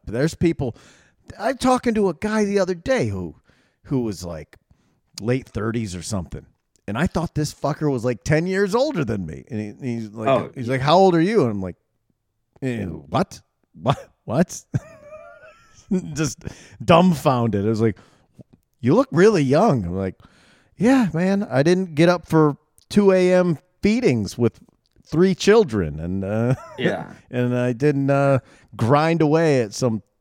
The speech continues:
Speaker 1: twelve-hour mi-, skull, skull-crushing, sad job that I fucking hated. I didn't get a lot of benefits. I don't have a four oh one K plan, but I just kinda got
Speaker 2: Yeah,
Speaker 1: to,
Speaker 2: those, um,
Speaker 1: got
Speaker 2: it's
Speaker 1: to
Speaker 2: like, you know,
Speaker 1: remain
Speaker 2: you got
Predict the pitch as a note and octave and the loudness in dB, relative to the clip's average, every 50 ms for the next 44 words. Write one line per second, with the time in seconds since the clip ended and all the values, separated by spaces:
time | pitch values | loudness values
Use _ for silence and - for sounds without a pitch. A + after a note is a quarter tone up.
0 | _ - - B2 C#3 C#3 D3 D3+ D3+ D3+ C#3+ C#3+ C#3+ D3 C#3+ C#3 C3+ B2+ A#2+ A2+ | _ -8 -4 2 4 4 6 6 6 4 4 4 4 4 4 4 2 2 0 -2
1 | A2+ - _ _ _ - - G#2+ G#2 A#2 B2+ C#3+ C#3+ D#3+ D3+ - - - - - | -6 -12 _ _ _ -12 -8 -4 -2 0 0 0 -2 -6 -8 -10 -10 -12 -12 -14
2 | - - - D3 C#3 D3 D3+ C#3+ C#3 C3+ B2 A#2+ A#2 _ _ _ _ - - - | -8 -2 2 2 4 4 4 4 2 -2 -4 -8 -14 _ _ _ _ -16 -12 -6
3 | - D#3 D3 D3+ D3+ - - E3+ D#3+ D#3 D3 - D3 C#3+ C#3+ C3+ C3 B2 - - | 0 2 4 4 2 2 4 4 4 4 4 2 2 2 2 2 2 0 -4 -8
4 | - - _ _ _ - - - - D3 C#3+ C#3+ D3+ D3 C3+ A#2+ A2 C#3 D3 D#3+ | -16 -20 _ _ _ -14 -8 0 2 4 6 6 6 4 2 0 0 0 2 4
5 | D#3+ C3+ B2 B2 A#2 A2 A#2 A2 A2+ G#2+ - _ - C3 A#2+ - B2+ G#2+ G#2+ B2 | 4 2 2 2 0 0 0 0 0 -2 -2 _ 2 2 2 2 0 0 0 2
6 | C3+ D#3 D#3 A#2+ F#2+ D#2+ E2 E2+ F2 E2 E2+ F#2+ _ _ _ _ _ _ _ _ | 2 2 2 0 -2 -4 -4 -6 -6 -8 -10 -16 _ _ _ _ _ _ _ _
7 | _ - E3+ E3 C#3 B2 G#2+ - C#3 C#3 C#3 B2 B2+ B2+ A#2+ G#2+ F2 - C#3 E3 | _ 0 2 2 2 2 0 0 2 2 4 4 2 2 2 2 2 4 4 6
8 | G#3+ A#3 C3 A2+ C3 B2+ A#2+ - C3+ B2 B2+ C3 C3 C#3 C3 A2+ A2 G2+ - - | 6 6 4 4 2 0 0 2 2 4 4 4 4 2 2 0 0 -2 -2 -2
9 | - E3 D#3+ D#3 D3 D3+ D3 C#3+ C#3+ C#3 C#3 C3+ B2 A2 - D#3 D#3+ F#3 G#3 G3+ | 2 4 4 6 6 6 6 6 4 4 2 2 0 -2 0 2 2 2 2 0
10 | - - B2+ G#2 G2 F#2 F2+ F2 F#2 F#2+ E3 F3+ G#3 E3 B2+ A#2 G#2+ G#2 F2 G2+ | 0 -2 -2 -2 -2 -4 -4 -6 -4 -2 0 0 2 2 2 0 0 -2 -2 -4
11 | G#2 F#2+ - - B2+ A2+ - - - C#3 C3 B2+ A2+ G#2 G#2 G2 F2+ - - - | -4 -4 -4 -4 -4 -4 -4 -2 0 2 2 2 2 2 0 0 -2 -4 -8 -16
12 | _ _ _ _ _ _ _ _ _ _ _ _ _ _ _ _ _ - - _ | _ _ _ _ _ _ _ _ _ _ _ _ _ _ _ _ _ -20 -20 _
13 | _ _ _ _ _ _ _ _ _ _ _ _ _ _ - D#3+ D#3 D#3 D#3+ E3+ | _ _ _ _ _ _ _ _ _ _ _ _ _ _ -2 0 2 4 4 4
14 | F3 E3+ E3 F3+ G3+ A3+ A3+ A3 A3 G3+ G3+ F#3+ F#3 F3+ E3+ D#3 C#3 B2+ A2+ G#2 | 4 4 4 4 4 2 2 2 2 2 2 2 2 2 2 2 2 2 0 -2
15 | G#2 - E3 E3+ - - G3 D3+ - - - D#3+ D#3+ D3+ - D3 | 0 2 2 2 4 4 4 6 6 6 6 6 6 6 6 6